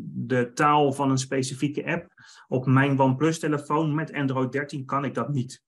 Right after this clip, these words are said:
Dat hebben ze dus niet, eh, erin gedaan. Eh, met zo'n Pixel telefoon zou je daar dus geen last van hebben. Want ja, dan heb je hem gewoon van, eh, van Android, van, eh, Google zelf. En dan zal het niet zo zijn dat dat ineens, eh, dan weg is.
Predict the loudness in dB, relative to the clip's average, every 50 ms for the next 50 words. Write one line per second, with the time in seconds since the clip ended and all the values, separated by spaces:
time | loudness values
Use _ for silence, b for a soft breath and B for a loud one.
0 | _ _ -10 -8 -4 -4 -4 -4 -4 -4 -6 -6 -4 -2 0 0 0 0 -4 -8
1 | -16 _ _ _ _ _ _ _ _ -12 -10 -8 -8 -8 -8 -8 -4 0 2 2
2 | 2 2 2 0 -2 -2 -4 -8 _ _ _ _ _ _ _ _ _ _ -8 -6
3 | -4 -4 -4 -4 -4 -6 -4 -2 0 0 0 2 0 0 0 2 0 2 2 0
4 | 2 2 2 2 2 2 2 4 4 4 2 2 2 2 2 2 0 -2 -2 -2
5 | -2 0 0 0 -2 -4 -6 -8 -6 -6 -4 -6 -6 -6 -6 -6 -6 -6 -6 -8
6 | B B B B B B B -6 -6 -6 -8 -10 -10 -10 -8 -6 -6 -4 -2 2
7 | 2 4 4 4 6 6 6 6 6 4 4 4 2 2 0 0 0 2 2 2
8 | 0 0 -2 0 0 0 2 2 2 0 -2 -4 -8 -18 -20 _ _ -4 -2 0
9 | 2 2 2 2 2 2 4 2 2 0 0 0 0 0 0 -2 -2 -4 -2 -2
10 | -4 -4 -4 -4 -4 -4 -6 -4 -6 -6 -6 -6 -6 -6 -4 -4 -4 -4 -4 -4
11 | -4 -2 -2 -2 -2 -2 -4 -6 -10 -14 -18 -20 -18 _ -6 -4 -4 -2 0 2
12 | 2 2 2 0 -2 -4 -8 -10 -10 -10 -12 -12 _